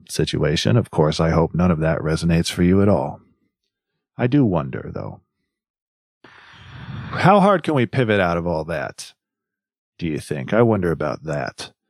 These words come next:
also. Recently, I tried manifesting something just to see if that whole thing worked. Manifestation, it didn't work. It's all bullshit.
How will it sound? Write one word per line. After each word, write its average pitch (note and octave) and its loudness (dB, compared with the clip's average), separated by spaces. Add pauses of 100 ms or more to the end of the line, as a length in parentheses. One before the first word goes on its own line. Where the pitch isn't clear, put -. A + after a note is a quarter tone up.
(480)
also. C#2 -2
Recently, F3+ 4
I C#3 2
tried G#2+ 2
manifesting F#2 -2
something - -14 (520)
just F2+ -4
to E2+ -6
see E2+ -2
if D#2+ -2
that E2 2
whole E2+ 0
thing E2+ 0 (600)
worked. - 0
Manifestation, E2 -2
it C2+ -4
didn't B1+ -8
work. B1 -12
It's - -20
all B1 -4
bullshit. - -8